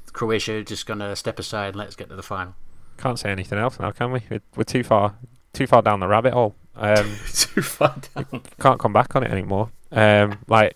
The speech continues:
Speaker 2: it was all supposed to be a joke at first because no one expected us to do anything, and, like, we got to the semi-finals, and now everyone's kinda looking at each other going, "Lads, it's actually coming home. I don't know what to do."
Speaker 1: <laughs> It's actually coming home.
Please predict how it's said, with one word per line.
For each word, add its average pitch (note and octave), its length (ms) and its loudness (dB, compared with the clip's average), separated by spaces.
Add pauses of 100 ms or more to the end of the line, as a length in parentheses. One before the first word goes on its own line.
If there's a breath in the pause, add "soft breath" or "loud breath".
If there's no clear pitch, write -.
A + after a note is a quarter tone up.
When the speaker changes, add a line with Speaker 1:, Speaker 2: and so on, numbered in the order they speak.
(120)
Speaker 2:
it B2 80 2
was A#2+ 180 0
all B2+ 100 6
supposed - 260 0
to - 60 -8
be F#2+ 80 0
a - 60 2
joke C3 340 4
at - 120 -2
first - 480 -6
because G2+ 480 -4 (680 soft breath)
no A2 140 4
one G2 120 0
expected A2 440 0
us G#2 140 0
to - 80 -2
do A2 160 4
anything, A#2 340 0
and, G#2 240 -6 (160)
like, G2+ 240 2
we G#2 80 -6
got G#2 160 2
to A#2 80 -2
the G#2+ 60 0
semi-finals, A2 640 0
and G2+ 60 -6
now A2 160 4
everyone's G2+ 380 -2
kinda G2+ 220 -6
looking G#2+ 300 -4
at G#2 100 -2
each G#2 200 -8
other G2 140 -2
going, G2 300 -2 (1120 soft breath)
"Lads, - 280 -2 (180)
it's - 100 -12
actually - 260 -2
coming G2 220 -4
home. A#2+ 280 -2 (120)
I C3+ 60 -2
don't C#3 160 0
know A#2+ 60 0
what - 120 -2
to G#2 80 -2
do." C3+ 480 4 (160)
Speaker 1:
<laughs> D#3+ 40 6
It's - 280 -2
actually C3 520 -2
coming A2+ 400 -10
home. G2+ 420 -14